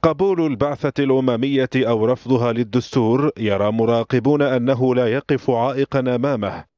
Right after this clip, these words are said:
باعتبار أن مجلس النواب إن كان ينوي دسترة المرحلة للاستقرار الدائم فإن من صميم مسؤولياته التصويت على قانون الاستفتاء، وهو ما دفع المراقبين إلى إلقاء اللوم على النواب أنفسهم بسبب تعطيل القانون داخل المجلس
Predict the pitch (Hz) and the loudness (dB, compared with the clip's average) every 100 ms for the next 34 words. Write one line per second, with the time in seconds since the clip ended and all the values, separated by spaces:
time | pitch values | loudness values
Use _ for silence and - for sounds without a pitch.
0 | _ - 98 98 - 127 127 113 113 113 | _ -2 0 -2 0 0 0 -2 0 0
1 | 104 117 120 - 117 117 110 113 127 - | 0 -2 -2 0 0 0 2 2 0 -2
2 | 113 104 - 123 117 120 160 147 139 120 | -4 -2 -2 0 0 0 0 0 0 0
3 | 117 - 147 139 - 123 110 104 - 139 | -2 -2 -2 -2 -2 0 -2 -4 -4 -2
4 | 127 139 123 120 110 - 113 - 135 127 | -2 0 0 0 0 -2 -2 0 2 2
5 | 113 131 110 123 151 - _ - 104 101 | 0 0 0 0 -2 -4 _ -2 -2 0
6 | 107 110 117 - 120 123 139 135 120 117 | -2 0 -2 -2 -2 0 0 0 0 0
7 | 131 123 113 139 151 147 135 - 123 - | 2 2 2 0 0 0 0 2 0 0
8 | 127 135 147 127 127 120 - 123 110 135 | 0 2 2 0 2 0 0 0 2 2
9 | 131 120 113 - 110 - 139 90 - _ | 2 0 -2 -2 -2 0 -2 -2 -10 _
10 | _ _ 131 110 113 117 117 110 120 - | _ _ 0 2 0 0 0 0 0 0
11 | 120 127 127 127 123 - 131 170 160 151 | 0 0 0 2 0 0 0 2 2 2
12 | 147 135 131 - 147 143 123 123 143 143 | 2 2 0 -2 -2 0 2 2 2 0
13 | 123 123 117 117 123 135 131 120 120 143 | 0 0 0 0 0 2 0 -2 0 -2
14 | - 117 143 143 110 98 - 127 123 120 | -2 -2 -2 -2 -2 -2 -2 -2 0 -2
15 | 113 117 107 - 147 135 123 - 123 113 | -2 -2 -2 -4 -2 -2 -2 -2 -2 0
16 | 131 143 135 131 131 139 123 120 131 127 | 0 0 -2 -2 -2 -2 0 0 -2 0
17 | 107 101 - | -2 -2 -8